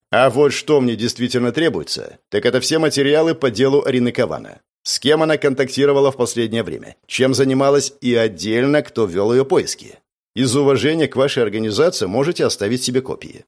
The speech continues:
Но боги вас упаси, хоть что-нибудь утаить. Впрочем, они вам в любом случае не помогут».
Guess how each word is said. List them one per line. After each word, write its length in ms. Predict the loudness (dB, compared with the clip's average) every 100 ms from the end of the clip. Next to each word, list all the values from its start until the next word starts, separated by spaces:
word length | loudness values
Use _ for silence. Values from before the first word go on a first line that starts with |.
| -2
Но 220 | 2 4
боги 440 | 2 2 0 0 -4
вас 300 | -2 -4 -6
упаси, 580 | -6 -4 -2 -4 -10 -20 -20
хоть 240 | -2 0 0
что-нибудь 560 | 0 2 2 2 0
утаить. 480 | 0 -2 -4 -10 -18 _ _ _ _
Впрочем, 460 | -2 0 2 0 -2
они 200 | -2 2
вам 160 | 0 2
в 60 |
любом 240 | 2 2 0
случае 380 | -2 -4 0
не 80 | 0
помогут». 560 | 2 2 0 -8 -20